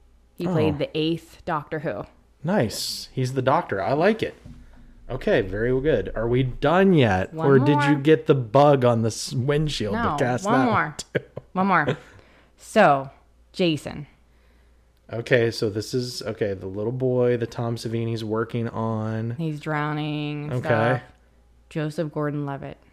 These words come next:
Speaker 2: Oh, chef's kiss to that one, Carrie. That one, the Jack Black,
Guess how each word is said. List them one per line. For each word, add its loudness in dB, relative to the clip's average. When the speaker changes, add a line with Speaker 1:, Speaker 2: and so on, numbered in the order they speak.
Speaker 2:
Oh, 6
chef's 2
kiss 0
to -2
that 0
one, -6
Carrie. -6
That 4
one, 0
the 0
Jack 2
Black, 4